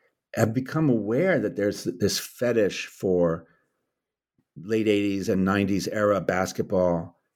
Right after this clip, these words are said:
that a number of books focusing on that. Um, I just read in manuscript a book by Rich Cohen that makes an argument for the best N B A season ever being the, I think, nineteen eighty-nine season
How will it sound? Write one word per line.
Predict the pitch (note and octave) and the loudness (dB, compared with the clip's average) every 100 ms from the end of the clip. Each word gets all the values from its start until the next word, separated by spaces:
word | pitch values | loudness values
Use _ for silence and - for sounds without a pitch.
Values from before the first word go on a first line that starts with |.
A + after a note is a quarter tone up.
| - | -2
that | F#2+ | 0
a | F#2 | 0
number | F#2+ G2+ G2+ | -2 2 2
of | F2 - | 0 2
books | G#2+ G#2 - | 2 2 -2
focusing | - G2+ G#2 - G2 | 2 2 2 -2 0
on | G2 F#2+ | 2 2
that. | F#2 F#2 - - _ _ _ _ - | 2 0 -4 -12 _ _ _ _ -4
Um, | F#2 F2 E2+ E2 D#2 - _ _ _ - | 0 2 2 0 -4 -14 _ _ _ -6
I | F#2 | 0
just | G2+ G2 G#2 | 2 0 0
read | G2 F#2 | -2 0
in | - F#2 | -2 0
manuscript | F#2 F#2+ F#2+ F#2+ F2+ | 0 2 0 0 0
a | F#2 | 0
book | E2 F#2 F#2+ | 0 0 0
by | F2+ | 0
Rich | F2 F#2 - | 2 0 -4
Cohen | - F2+ F#2 F2+ | -2 0 2 2
that | F2 - _ _ _ _ _ - | 2 -2 _ _ _ _ _ -2
makes | G#2 - | 0 0
an | F#2+ | -2
argument | E2 F#2+ F#2+ F#2+ F2+ | 0 0 2 2 0
for | - F#2+ | -2 -4
the | F2 F2 E2 - _ _ _ _ - | 0 0 0 -8 _ _ _ _ -4
best | G#2+ G#2 - | 0 0 0
N | G#2+ | 0
B | G2 G2 | 2 2
A | F#2 | 2
season | - G2+ F#2 F#2 - | 0 -2 0 0 0
ever | G#2 G2+ G#2 F#2+ | -2 2 2 2
being | F#2+ F#2+ F#2+ F2+ | 0 0 0 0
the, | F2+ F2 F2 - _ _ _ _ _ _ _ _ _ _ | 0 -2 -4 -10 _ _ _ _ _ _ _ _ _ _
I | A2+ G#2+ | -6 0
think, | A2+ F2+ | 0 0
nineteen | G#2 G#2+ - - G#2+ G#2 G2+ - | 2 2 2 -2 0 2 0 0
eighty-nine | G#2+ G#2 G2+ G2 G2+ A2 A2 | 0 2 2 0 2 2 2
season | G#2+ - G2+ G2+ G#2+ G#2 G#2 F2 | 0 -2 -2 2 2 2 0 -4